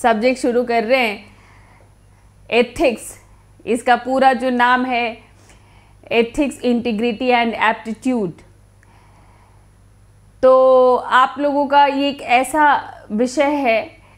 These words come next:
जो बिना पढ़े अच्छा नंबर दे के जाता है। बहुत सारे लोग तो इसको जो है एक वो लेकर के चलते हैं,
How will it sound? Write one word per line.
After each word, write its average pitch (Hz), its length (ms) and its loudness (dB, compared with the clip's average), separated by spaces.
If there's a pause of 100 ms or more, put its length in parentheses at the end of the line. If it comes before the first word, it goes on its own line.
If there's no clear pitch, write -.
जो 240 200 0
बिना 277 420 2
पढ़े 269 680 0 (140)
अच्छा 262 400 0
नंबर 233 300 -4
दे 196 180 -4
के 190 100 -8
जाता 180 320 -8
है। - 240 -18 (1300)
बहुत 285 280 2
सारे 277 280 2
लोग 277 260 0
तो 277 120 -2
इसको 269 360 -4
जो 247 140 0
है 254 140 0
एक 247 200 2
वो 240 160 0
लेकर 226 340 0
के 226 140 -2
चलते 185 340 -6
हैं, - 200 -14